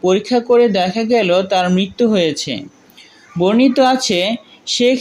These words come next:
নাজমুদ্দিন ইস্পাহানি মক্কায় এক ব্যক্তির জানাজায় অংশ নিলেন। মুর্দাকে দাফন করার পর এক লোককে দেখা গেল, তিনি কবরের পাশে বসে মুর্দাকে কালেমার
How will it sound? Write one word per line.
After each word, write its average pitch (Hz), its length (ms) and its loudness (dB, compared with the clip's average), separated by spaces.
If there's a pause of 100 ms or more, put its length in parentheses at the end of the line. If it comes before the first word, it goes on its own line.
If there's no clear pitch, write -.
(100)
নাজমুদ্দিন 208 920 2
ইস্পাহানি 240 640 0
মক্কায় 190 480 0
এক 185 260 0
ব্যক্তির 214 380 0
জানাজায় 190 480 0
অংশ 175 280 -2
নিলেন। 151 500 0 (380)
মুর্দাকে 220 500 2
দাফন 190 440 0
করার 233 320 0
পর 202 340 0
এক 180 260 -4
লোককে 196 360 0
দেখা 185 360 -2
গেল, 220 240 0 (500)
তিনি 196 300 0
কবরের 190 420 0
পাশে 208 440 -4
বসে 208 500 -2 (300)
মুর্দাকে 185 760 -2
কালেমার 196 480 -2